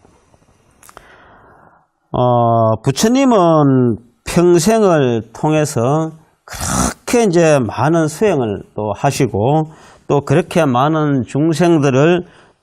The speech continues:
또 교화하시고 끝없는 이제 욕망의 바다를, 어, 다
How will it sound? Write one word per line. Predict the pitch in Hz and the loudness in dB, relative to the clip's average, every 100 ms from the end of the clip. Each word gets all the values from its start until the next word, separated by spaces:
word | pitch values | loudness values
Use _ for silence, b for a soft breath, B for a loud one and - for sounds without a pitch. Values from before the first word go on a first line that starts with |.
| - | -6
또 | 104 104 101 95 92 92 92 92 90 90 90 90 | -2 0 0 0 -2 -2 -2 -4 -4 -4 -6 -6
교화하시고 | - 156 170 127 98 92 87 80 b b b b | -2 2 2 0 -2 -6 -8 -10 b b b b
끝없는 | - 214 233 254 240 214 175 | -8 -4 -2 -2 0 0 0
이제 | 143 139 131 | 0 0 0
욕망의 | 156 175 175 156 143 131 120 113 110 110 - | 0 0 0 0 0 0 0 0 -2 -4 -2
바다를, | 151 143 110 120 156 165 b b b | -2 0 0 0 0 -4 b b b
어, | 98 95 92 - - | -4 0 -2 -4 -8
다 | 107 131 160 165 165 165 | -4 0 2 2 2 2